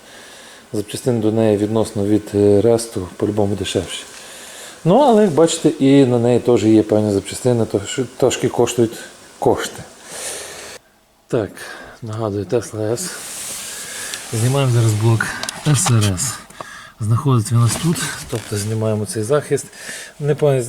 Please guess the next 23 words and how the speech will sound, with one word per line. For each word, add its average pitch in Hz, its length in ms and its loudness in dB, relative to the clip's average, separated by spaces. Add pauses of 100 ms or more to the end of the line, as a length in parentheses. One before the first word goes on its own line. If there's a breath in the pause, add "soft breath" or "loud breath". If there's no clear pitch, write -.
не 139 180 0
знімаю 127 300 0
його 113 120 2
повністю, 131 500 0
бо 117 140 -2
там 117 300 -2
дебільна 117 380 0
ручка, 131 320 -2
поки 110 200 -8
її 113 120 -4
вищелкнеш. 131 580 -2
Коротше, 123 400 0
страшний 117 420 -8 (100)
гімор. 143 220 -2 (800 loud breath)
Я 131 80 2
її 120 120 4
просто 120 260 -4
відхилив 117 340 0
сюди - 120 -2
в 101 60 -2
сторону, 127 420 0 (720 loud breath)
відгорнув 117 480 -2
сюди 110 300 -2